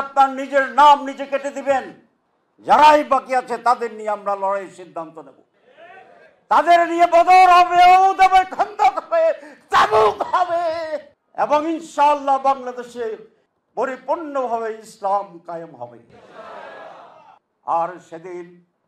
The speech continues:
পূর্বের আকাশে দীপ্ত সূর্য উদিত হবে, পাখিরা গাছে গাছে কিচির মিচির করে ভোরের ঘোষণা দিবে, মানুষ নারী পুরুষ নির্বিশেষে মসজিদে আল্লাহর কাছে সিজদার জন্য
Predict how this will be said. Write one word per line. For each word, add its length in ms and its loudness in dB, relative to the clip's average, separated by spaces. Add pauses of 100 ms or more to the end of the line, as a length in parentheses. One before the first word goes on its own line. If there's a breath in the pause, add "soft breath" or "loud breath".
(160)
পূর্বের 380 -8 (100)
আকাশে 340 -8 (100)
দীপ্ত 320 -16 (520)
সূর্য 300 -18 (140)
উদিত 180 -14 (120)
হবে, 240 -4 (680)
পাখিরা 360 -2 (140)
গাছে 320 -8
গাছে 240 -12 (100)
কিচির 320 -18 (100)
মিচির 320 -18 (160)
করে 200 -2 (580)
ভোরের 340 2 (160)
ঘোষণা 320 -6 (100)
দিবে, 220 2 (720)
মানুষ 580 2 (460)
নারী 360 0 (120)
পুরুষ 320 -6 (180)
নির্বিশেষে 800 -4 (640)
মসজিদে 600 -4 (200)
আল্লাহর 560 -2
কাছে 280 -10
সিজদার 520 -2 (140)
জন্য 180 -10